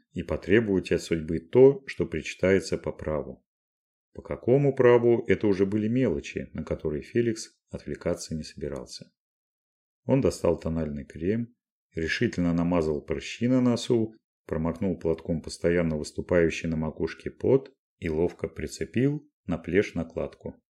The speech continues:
Теперь он в зеркале увидел не дряблого неудачника, а почти сказочного принца –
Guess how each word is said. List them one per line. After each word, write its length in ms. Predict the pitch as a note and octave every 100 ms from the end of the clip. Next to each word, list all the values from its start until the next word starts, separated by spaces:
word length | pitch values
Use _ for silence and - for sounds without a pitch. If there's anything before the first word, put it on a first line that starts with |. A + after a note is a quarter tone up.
| _ _ _ _ _ _ _
Теперь 360 | - - A#2 C#3+
он 140 | C#3
в 40 | A2+
зеркале 680 | B2+ B2 B2 A#2 A#2 A#2+ -
увидел 440 | F2+ F#2+ F2+ E2+
не 120 | E2+
дряблого 480 | D#2+ F#2 B2+ C#3+ C#3
неудачника, 1040 | C3 B2+ B2 B2+ B2 - A#2 B2 A2+ A2+ -
а 100 | G#2
почти 400 | - D#2+ - -
сказочного 800 | - - G#2+ A#2 G2+ - G2 F#2
принца – 720 | - D#2 D#2+ E2 - D2 -